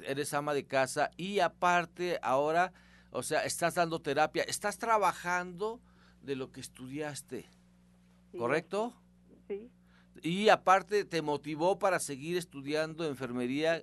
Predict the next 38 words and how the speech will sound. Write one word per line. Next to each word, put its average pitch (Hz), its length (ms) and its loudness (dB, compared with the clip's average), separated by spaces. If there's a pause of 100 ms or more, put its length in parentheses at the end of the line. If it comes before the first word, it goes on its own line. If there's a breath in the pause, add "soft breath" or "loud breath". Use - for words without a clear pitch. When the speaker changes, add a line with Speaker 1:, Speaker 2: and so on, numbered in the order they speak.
Speaker 1:
¿Ahorita 135 400 -2
en 135 100 -4
qué 143 140 -2
año 147 160 -2
estás? 170 520 -4 (240)
Speaker 2:
En 185 200 -10
el 160 100 -8
tercer 202 460 -10
semestre. 220 680 -12
Speaker 1:
Ya 139 140 0
en 165 60 2
el 165 120 -2
tercer 156 400 0
semestre, 143 520 -4
Sofía. 139 480 0 (340 loud breath)
Muchas 175 380 -4
felicidades, 143 1080 0
muchas 160 300 -8
felicidades, 143 640 0
así 135 220 -6
como 151 240 -4
Sofía, 147 560 -6 (260 loud breath)
usted 175 320 -8
que 165 80 -14
está 165 180 -4
atento 175 480 -6
al 147 100 -2
remedio 151 380 -4
del 131 180 -4
día, 143 300 -2 (240 loud breath)
que 135 60 -12
está 165 180 -2
atento 180 640 -4
a 139 100 -4
la 135 120 -4
receta 147 400 -10
del 127 180 -8
día, 147 260 -4